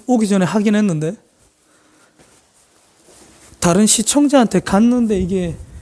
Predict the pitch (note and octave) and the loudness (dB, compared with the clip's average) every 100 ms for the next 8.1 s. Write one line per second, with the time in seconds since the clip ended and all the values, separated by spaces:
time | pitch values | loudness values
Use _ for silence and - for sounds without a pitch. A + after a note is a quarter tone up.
0 | - - - - B3 A3+ F#3+ G#3+ A3+ B3 | -20 -20 -8 0 2 2 0 0 0 0
1 | G#3+ F#3+ F#3 - D#4 C#4+ A3 E3+ E3+ D#3+ | 2 2 0 0 0 4 4 4 2 0
2 | G#3 F#3 G#3 F3 E3 F#3+ F#3 G#3 G#3 F#3+ | 2 4 4 2 0 0 0 0 0 0
3 | F#3 F3 F3+ G3 F3 C#3+ A#2 _ _ _ | -2 -2 -2 -2 -4 -6 -8 _ _ _
4 | - _ - D#3 G#3+ F3+ G3 G3 F3+ D#3+ | -20 _ -2 2 2 2 0 0 -2 -4
5 | D3+ - - _ _ _ _ _ _ _ | -8 -14 -20 _ _ _ _ _ _ _
6 | - - G3+ F3 D#3+ F3 G#3 F#3+ E3+ F3 | -8 -2 0 0 -2 -2 0 0 -2 -2
7 | F3 F3+ G#3+ F#3+ D#3+ E3+ E3+ D#3+ D3+ D#3+ | -2 -2 -2 -2 -2 0 2 2 0 0
8 | B3+ | -2